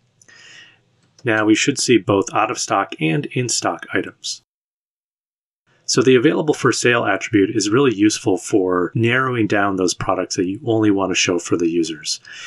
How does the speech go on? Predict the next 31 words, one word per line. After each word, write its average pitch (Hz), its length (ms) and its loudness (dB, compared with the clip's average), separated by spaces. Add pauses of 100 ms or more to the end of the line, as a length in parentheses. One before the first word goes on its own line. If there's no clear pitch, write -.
(200)
And 90 540 -6
what 107 200 2
it 98 140 0
allows 98 320 0
you 98 60 -4
to 90 100 -10
do 98 240 4
is 87 100 -2
combine 92 520 -4
it 87 180 -8
with - 200 -8
other 107 220 -2
things. 107 520 -8 (540)
So - 180 -2
for 117 180 2
example, 101 400 -2
say 101 320 0
we 95 160 4
want 95 200 0
to 90 40 -4
combine 95 380 -2
it 92 80 -6
with 90 100 -6
a 98 60 -2
tag. 101 560 -4 (540)
We 104 80 -4
could 104 120 -2
do 92 140 0
something 92 360 -4
like 85 220 -8
this. - 460 -4